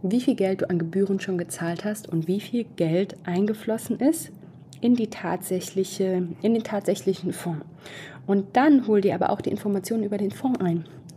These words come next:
Wie hoch ist der Ausgabeaufschlag? Wie hoch sind die laufenden Gebühren? Wenn du einen Fonds hast von eins Komma fünf oder zwei Prozent Gebühren und du vergleichst das mit einem E T F von null Komma eins acht Prozent, null Komma eins fünf Prozent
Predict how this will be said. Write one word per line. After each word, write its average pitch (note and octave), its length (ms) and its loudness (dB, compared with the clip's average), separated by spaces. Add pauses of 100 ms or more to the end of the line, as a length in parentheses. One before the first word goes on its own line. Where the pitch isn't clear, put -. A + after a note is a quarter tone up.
Wie B3 200 6
hoch B3+ 240 4
ist - 100 -14
der - 180 -4
Ausgabeaufschlag? - 880 -4 (120)
Wie B3 220 4
hoch A#3 300 -2
sind G3+ 280 -4
die F#3+ 60 -4
laufenden F#3+ 540 -2
Gebühren? G3+ 600 4 (560)
Wenn G#3+ 180 4
du A3 100 0
einen F#3 180 2
Fonds B3 280 2
hast G#3 200 0
von - 140 -6
eins G#3 140 -4
Komma G3 160 -2
fünf A3 280 -4
oder F#3 200 -4
zwei G#3+ 200 -2
Prozent G3 440 -4
Gebühren F#3 520 0
und F3+ 100 2
du F#3 80 4
vergleichst G3+ 640 0
das F#3 160 -6
mit - 180 -4
einem - 160 0
E G3+ 140 2
T - 220 -6
F A#3 240 -2 (800)
von G#3+ 360 2
null G#3+ 240 4
Komma G3+ 380 0
eins G#3 400 0
acht - 420 -4
Prozent, G3 500 -2
null G3+ 140 4
Komma G3 260 0
eins - 280 -4
fünf C#4+ 440 4
Prozent G3+ 640 0